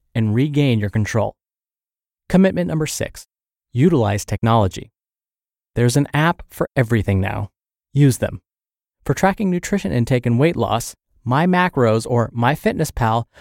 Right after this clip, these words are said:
offer easy-to-use calorie counting and let you track your weight loss.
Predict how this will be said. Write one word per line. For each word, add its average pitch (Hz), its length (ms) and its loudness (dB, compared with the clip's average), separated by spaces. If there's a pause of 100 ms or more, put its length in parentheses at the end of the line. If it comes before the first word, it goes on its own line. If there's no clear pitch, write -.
(140)
offer 120 300 -2
easy-to-use 156 680 -2
calorie 143 460 0
counting 151 520 -2 (140)
and 127 120 0
let 135 100 -2
you 135 80 0
track 175 380 -4
your 123 100 0
weight 143 180 2
loss. - 340 -10